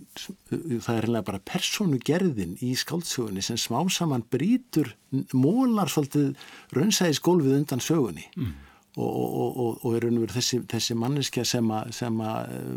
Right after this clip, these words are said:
Speaker 1: verður raun og veru fulltrúi mennskunar en, en, en, en rífur samt alls konar mörk.
Speaker 2: Já.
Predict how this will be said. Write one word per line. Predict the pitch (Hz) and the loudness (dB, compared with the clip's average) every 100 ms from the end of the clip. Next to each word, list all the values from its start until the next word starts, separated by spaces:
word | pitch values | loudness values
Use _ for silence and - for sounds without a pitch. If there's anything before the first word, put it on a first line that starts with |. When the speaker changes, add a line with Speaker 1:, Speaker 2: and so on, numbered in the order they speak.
| 120 | -4
Speaker 1:
verður | 117 131 127 | -2 0 0
raun | 113 113 | 0 0
og | 110 | -2
veru | 101 | -4
fulltrúi | 139 - 127 110 | -6 -4 -2 0
mennskunar | 98 135 143 - 123 113 113 | 0 0 -2 -2 -2 -2 -2
en, | 110 | -4
en, | - 113 110 | -2 -2 0
en, | 110 110 | -2 -2
en | - 113 | 0 -2
rífur | 107 143 208 151 | 2 2 2 0
samt | - 175 - | 0 0 -2
alls | 170 - | -6 -2
konar | 175 143 | 0 2
mörk. | 185 - - - - | 0 -2 -10 -14 -8
Speaker 2:
Já. | 117 | -6